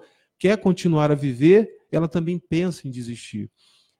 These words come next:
E, na verdade, ela não quer se livrar de si, ela quer se livrar daquilo que incomoda. E o suicídio é justamente a dor no seu grau mais extremo. Por mais sutil que seja o ato, vai ser sempre um ato muito violento.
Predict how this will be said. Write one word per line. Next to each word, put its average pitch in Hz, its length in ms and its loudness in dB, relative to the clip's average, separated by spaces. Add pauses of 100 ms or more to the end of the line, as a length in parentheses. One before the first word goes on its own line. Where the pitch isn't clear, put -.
E, 143 160 -2
na 185 120 0
verdade, 185 400 2
ela 190 120 2
não 190 160 0
quer 190 280 -2
se - 160 -6
livrar 147 640 -2
de 131 120 -10
si, 127 320 -6
ela 131 200 -6
quer 165 140 -8
se - 140 -16
livrar 185 400 -6
daquilo 226 480 -6
que - 160 -8
incomoda. 123 640 -2 (260)
E 185 60 2
o - 20 4
suicídio 202 440 2
é - 20 2
justamente 202 500 -2
a 190 60 0
dor 196 300 0
no 214 100 -2
seu 202 240 -4
grau 190 400 0 (320)
mais 180 440 0
extremo. 135 600 -2 (160)
Por 160 160 0
mais 190 300 2
sutil 196 360 -4
que - 140 -12
seja 180 420 0
o 139 140 0
ato, 196 340 -2 (480)
vai 156 120 -2
ser 185 100 -6
sempre 214 380 -4
um 170 100 0
ato 170 240 -2
muito 160 240 -2
violento. 123 540 -2